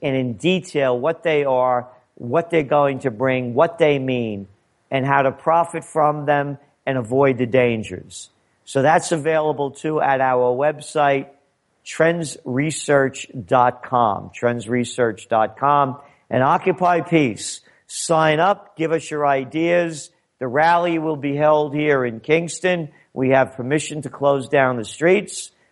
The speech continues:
of the colonial Kingston corners of John and Crown Street, and we're moving to rebuild America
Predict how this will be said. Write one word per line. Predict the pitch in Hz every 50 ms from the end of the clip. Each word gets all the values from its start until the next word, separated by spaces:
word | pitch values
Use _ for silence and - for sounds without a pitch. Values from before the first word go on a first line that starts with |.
| _ - -
of | 117 117 104
the | 117
colonial | 113 - - 131 131 135 143 147 147 143 139 131
Kingston | - - 151 147 147 147 - 143 139 127
corners | 123 - 139 147 151 147 147 143 139 131 127 - _ _ _ _ _ -
of | - 101 92
John | 90 104 139 139 147 156 160
and | 156 143
Crown | 135 156 156 156 156 160 160
Street, | 151 - - 170 185 190 185 185 - - _ _ _ _ _ _ _
and | - 139 143 143 143 143 139 135 139 139
we're | 147 165 170 175
moving | 160 156 165 165 160 147 151 156 156 151 147
to | - - 131
rebuild | 123 135 180 220 240 233 175 143 196 214 208 208 208 185 196
America | 185 175 170 165 165 160 160 156 147 - - 147 147 143 143 139